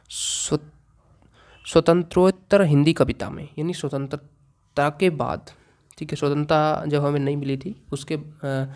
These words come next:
वो स्वतंत्रता के पहले का समय था और स्वतंत्रोत्तर यानी स्वतंत्रता के बाद का जो समय है, उस समय जो हिंदी कविता में जैसे जैसे विषय बदलते गए, वस्तु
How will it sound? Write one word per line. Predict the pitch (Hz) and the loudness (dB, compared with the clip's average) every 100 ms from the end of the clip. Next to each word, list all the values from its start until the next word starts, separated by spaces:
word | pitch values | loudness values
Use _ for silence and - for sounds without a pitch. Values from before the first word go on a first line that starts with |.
| - - - | -16 -20 -6
वो | 135 131 131 | 0 0 0
स्वतंत्रता | 131 143 139 - 147 | -4 -6 -6 -4 -2
के | 151 | -2
पहले | 143 147 | -2 -2
का | 156 | -2
समय | 147 147 143 | -2 -2 -2
था | 147 | -4
और | 160 143 | -6 -8
स्वतंत्रोत्तर | - 143 160 160 156 160 156 160 | -6 -4 -2 -4 -4 -4 -2 0
यानी | 151 160 | 0 0
स्वतंत्रता | 156 143 147 160 | 0 -2 -2 -2
के | 170 | 0
बाद | 139 139 | 2 2
का | 156 | 0
जो | 143 | 0
समय | 135 123 | 0 -4
है, | 135 - - | -4 -8 -6
उस | 175 - | -4 0
समय | 147 139 | 2 4
जो | 139 | 2
हिंदी | 135 131 139 | 0 0 0
कविता | 135 131 127 | 0 0 0
में | 139 214 - - - - - - - | -2 -4 -12 -20 -20 -18 -18 -18 -2
जैसे | 139 160 220 | 2 4 4
जैसे | 208 208 | 2 2
विषय | 165 131 170 | 2 2 4
बदलते | 143 123 107 104 | 4 2 0 -6
गए, | - - _ _ _ _ _ _ _ _ _ _ _ - | -8 -12 _ _ _ _ _ _ _ _ _ _ _ -2
वस्तु | 135 135 - 165 175 | 2 2 2 0 0